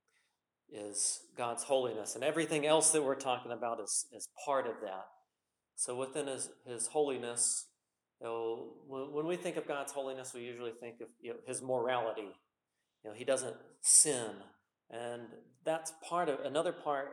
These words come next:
of God's holiness is not just morality, but the, his, his majesty. So when we study God's holiness,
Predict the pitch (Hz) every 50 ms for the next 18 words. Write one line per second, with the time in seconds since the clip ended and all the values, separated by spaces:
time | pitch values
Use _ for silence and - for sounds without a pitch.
0 | - - 135 123 117 117 117 117 - _ _ _ _ _ _ _ _ _ _ _
1 | _ _ _ - - 131 131 127 127 - 139 135 131 131 131 127 127 127 117 127
2 | 127 127 131 127 - - 127 123 117 117 123 127 127 123 120 117 113 - 110 107
3 | 107 - - - _ _ _ _ - 110 - - - - _ _ _ _ _ -
4 | 113 113 110 - - - - - - - 117 113 110 - - 120 123 127 123 120
5 | 123 120 117 117 110 - - - 120 95 90 92 - _ _ _ _ _ _ _
6 | _ _ _ _ _ _ _ _ - - - - - - 120 110 110 107 113 139
7 | - 123 127 127 127 123 120 - - - 151 139 139 131 135 131 127 127 127 -
8 | 143 135 135 131 123 120 120 - -